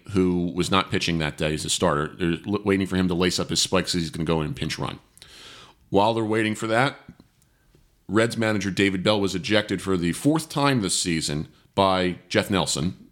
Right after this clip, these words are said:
because he was arguing that there should have been warnings, there should have been an ejection, blah, blah, blah, blah, blah. David Bell is coming off as just a, just a jerk, just a, just an idiot when it comes to this stuff. He's already up to four ejections for this kind of stuff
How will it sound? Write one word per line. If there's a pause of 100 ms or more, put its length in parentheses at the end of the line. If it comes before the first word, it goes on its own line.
(600)
because (180)
he
was
arguing
that (200)
there
should
have
been
warnings,
there
should
have
been
an
ejection,
blah,
blah,
blah,
blah,
blah. (180)
David
Bell
is
coming
off (100)
as
just
a, (440)
just
a
jerk,
just
a,
just
an (200)
idiot
when
it
comes
to
this
stuff. (380)
He's
already
up
to
four
ejections
for
this
kind
of
stuff